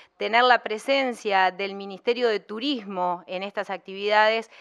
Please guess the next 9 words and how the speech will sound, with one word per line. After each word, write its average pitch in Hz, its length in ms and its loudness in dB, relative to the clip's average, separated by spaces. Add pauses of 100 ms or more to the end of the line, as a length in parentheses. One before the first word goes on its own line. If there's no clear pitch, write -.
(240)
demuestra 269 640 4
una 262 240 2
vez 220 180 -2
más 240 420 4
que 214 120 -4
esta 208 180 0
articulación 214 720 -6
es 208 80 -10
necesaria 214 720 0